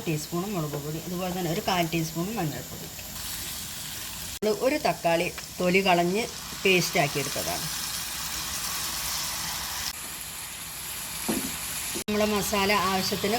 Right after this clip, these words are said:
കുറുകിയിട്ടുണ്ട്. ഇതിലേക്ക് നമുക്ക് കുറച്ച് കറിവേപ്പില ഇട്ട് കൊടുക്കാം. അപ്പോൾ കുറച്ച് ഗ്രേവിയോടെ നമുക്കിത് കഴിക്കാനാണ് ചോറിൻ്റെ കൂടെ. ഇനി നമുക്കിതിൻ്റെ കൂടെ ചക്കക്കുരു ഇട്ട് കൊടുക്കാം. നമ്മൾ ചക്കക്കുരു ഇട്ടത്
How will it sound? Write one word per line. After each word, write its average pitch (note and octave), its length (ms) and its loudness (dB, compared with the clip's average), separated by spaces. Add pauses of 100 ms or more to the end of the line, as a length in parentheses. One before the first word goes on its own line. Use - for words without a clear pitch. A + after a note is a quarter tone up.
കുറുകിയിട്ടുണ്ട്. E3 600 4 (180)
ഇതിലേക്ക് A3 340 6
നമുക്ക് E3+ 280 2
കുറച്ച് E3+ 300 0
കറിവേപ്പില D3+ 440 4
ഇട്ട് - 120 -2
കൊടുക്കാം. C3+ 340 -2 (1080)
അപ്പോൾ A3 180 4
കുറച്ച് A#3+ 340 2 (440)
ഗ്രേവിയോടെ G3 640 6
നമുക്കിത് F3 340 2 (100)
കഴിക്കാനാണ് D#3+ 640 4
ചോറിൻ്റെ D#3+ 480 4
കൂടെ. D#3 200 0 (1300)
ഇനി A#3+ 180 4
നമുക്കിതിൻ്റെ F#3 500 4
കൂടെ F3 200 4 (220)
ചക്കക്കുരു D#3 440 4
ഇട്ട് D3+ 140 0
കൊടുക്കാം. - 280 0 (840)
നമ്മൾ G3+ 180 2 (120)
ചക്കക്കുരു F3+ 500 2
ഇട്ടത് D#3 260 0